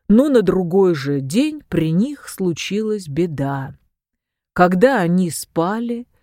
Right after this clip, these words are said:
заснул тоже и лев, и не слыхал, как проходившие караваном разбойники накинули на ослика петлю и увели его с собою.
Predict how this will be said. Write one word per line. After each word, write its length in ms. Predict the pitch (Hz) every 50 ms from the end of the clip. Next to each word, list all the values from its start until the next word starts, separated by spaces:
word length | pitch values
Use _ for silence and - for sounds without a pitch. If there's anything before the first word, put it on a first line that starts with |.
| _ _ _ _ -
заснул 720 | 147 160 190 202 - - - 226 240 269 294 294 285 277 _ -
тоже 420 | - 214 240 247 233 247 262 269
и 80 | 269 254
лев, 640 | 220 185 180 180 185 180 175 175 165 _ _ _ _ _ _ _ _ -
и 120 | 196 190 185
не 180 | 180 180 175
слыхал, 760 | - - - 147 143 135 - - - 170 196 233 254 247 254 - _ _ _ _ _ _
как 300 | - 185 185 180 - -
проходившие 960 | - 190 196 185 - 196 196 196 190 262 294 285 - - - - 165 151 143
караваном 680 | - - 170 170 170 165 170 214 233 233 185 156 143 139
разбойники 1120 | 147 147 147 143 135 139 131 147 170 208 240 254 247 247 247 240 - _ - 226 220 208 - _ _ _ _ _ _ _ _ - -
накинули 800 | 170 180 175 156 - - 269 294 294 294 285 277 254 247 233 214
на 200 | 185 170 160 156
ослика 640 | 165 190 220 208 - - 170 156 147 - - 139 127 _ -
петлю 580 | 196 233 262 262 _ - 240 233 226 226 233 _ _ _ _ -
и 80 | 226 254
увели 540 | 285 285 262 262 269 226 170 160 175 185 190
его 220 | 185 180 185 180
с 80 | - -
собою. 760 | - - 165 165 160 139 139 135 131 131 131 131 135 139 143